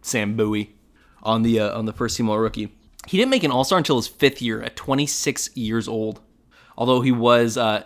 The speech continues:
All N B A the year before, leading the league with fourteen assists per game. As a rookie, though, five and five. He wasn't a full-time starter until that, until that fourth year, that first,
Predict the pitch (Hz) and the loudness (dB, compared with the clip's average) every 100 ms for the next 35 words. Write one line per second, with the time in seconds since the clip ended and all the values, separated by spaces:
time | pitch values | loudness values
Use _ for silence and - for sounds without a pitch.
0 | - 120 113 110 110 110 110 110 - 120 | -4 -2 0 0 0 0 -2 -4 -6 -2
1 | 113 117 131 131 123 120 123 120 117 110 | 0 2 2 4 2 2 2 0 0 -2
2 | - - - - 156 160 - 175 160 151 | -4 -20 -16 -6 -6 -6 -6 -4 0 0
3 | 151 - - - 135 - - - - 135 | -2 -6 -4 -4 -4 -6 -12 -16 -8 -6
4 | 120 110 110 117 127 123 135 180 196 220 | -2 -2 -2 -2 -2 -4 -4 -2 -2 -2
5 | - _ - - _ - 143 147 147 139 | -6 _ -18 -18 _ 2 4 4 2 -2
6 | 101 101 - _ _ - 180 190 147 160 | -2 -6 -18 _ _ 0 2 2 2 2
7 | 165 127 - 120 123 117 110 113 107 104 | 2 0 4 6 6 4 0 -2 0 -2
8 | - 120 117 127 110 113 123 110 - 110 | -4 -8 -6 -4 -4 -4 -4 -4 -4 -4
9 | 113 107 - 110 - - | -2 -2 -4 -8 -8 -14